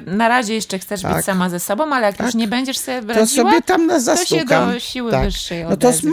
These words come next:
Speaker 2: modlitwa
Speaker 1: tak.
Speaker 2: przecież, prawda?
Speaker 1: Tak.
Speaker 2: Jak nam jest kiepsko, mówimy, wiesz, Panie, ja mówię, „Boziu, moja kochana, pomóż”, prawda? Bo nie daję rady, no.
Speaker 1: Mhm.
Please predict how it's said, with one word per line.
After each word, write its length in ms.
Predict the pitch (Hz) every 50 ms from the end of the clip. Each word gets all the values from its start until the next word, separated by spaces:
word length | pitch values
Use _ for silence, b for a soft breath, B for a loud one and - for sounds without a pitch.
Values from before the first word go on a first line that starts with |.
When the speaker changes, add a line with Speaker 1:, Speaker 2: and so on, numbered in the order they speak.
| 392
Speaker 2:
modlitwa 340 | - 480 480 403 285 - 202
Speaker 1:
tak. 120 | 190 180 180
Speaker 2:
przecież, 360 | 170 - 190 - - 131 -
prawda? 300 | - - 156 160 - 320
Speaker 1:
Tak. 200 | - 131 160 190
Speaker 2:
Jak 180 | - 285 285 -
nam 220 | 294 302 269 240
jest 240 | 240 240 233 - -
kiepsko, 380 | - 202 - 196 - - 202 202
mówimy, 520 | 202 226 190 190 196 185 98 - - 196 - B B B B B B B
wiesz, 220 | 135 139 156 151 - - - -
Panie, 260 | 143 135 147 147 131 -
ja 120 | - 175
mówię, 200 | 180 190 226 254
„Boziu, 340 | 262 320 330 311 - - 202
moja 240 | 180 175 165 147 156
kochana, 460 | - - 135 - - 123 127 120 120
pomóż”, 460 | - - 101 92 - - - - -
prawda? 540 | - - - 117 - - - 143 160 185 190 - _ _ b b b b b b b b
Bo 120 | - 170
nie 160 | 160 160 156 -
daję 280 | - 117 113 120 -
rady, 320 | - - - - - - -
no. 120 | - 98 -
Speaker 1:
Mhm. 480 | 131 226 214 208 208 220 214 208 233